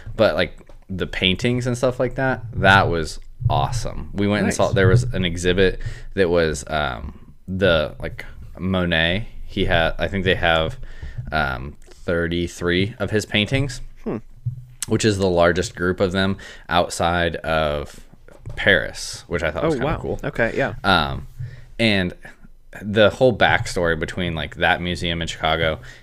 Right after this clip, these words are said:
Speaker 1: and Monet is really interesting because they were, like, the first museum in America to buy one of his pa-, his paintings and the first museum to have one of his, like, solo shows and stuff like that. So, like,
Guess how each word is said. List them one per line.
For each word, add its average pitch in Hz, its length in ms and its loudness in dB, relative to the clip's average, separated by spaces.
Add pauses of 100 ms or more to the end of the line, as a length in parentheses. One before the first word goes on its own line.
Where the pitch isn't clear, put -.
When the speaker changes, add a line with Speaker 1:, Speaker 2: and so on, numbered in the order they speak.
(100)
Speaker 1:
and 90 180 0
Monet 82 440 0
is 78 160 -6
really 82 200 0
interesting 80 600 -4
because 85 300 -6
they 85 100 2
were, 85 80 2
like, 76 160 -2
the 90 200 -2
first 87 300 -2
museum 85 420 0
in 80 60 -4
America 78 440 -2
to 76 80 0
buy 73 320 -2
one 82 180 -2
of 80 120 -4
his 85 140 -6
pa-, - 180 -10 (300)
his 90 120 -4
paintings 80 560 -4
and 85 80 -2
the 85 40 2
first - 280 -2
museum 82 320 -2
to 85 60 -4
have 82 180 2
one 85 120 -2
of 80 60 -6
his, 85 140 -2
like, 78 160 -2
solo 82 400 2
shows 78 320 -2
and 87 100 -6
stuff 87 220 -2
like 90 140 -4
that. 90 160 2
So, - 100 -4
like, 80 160 -2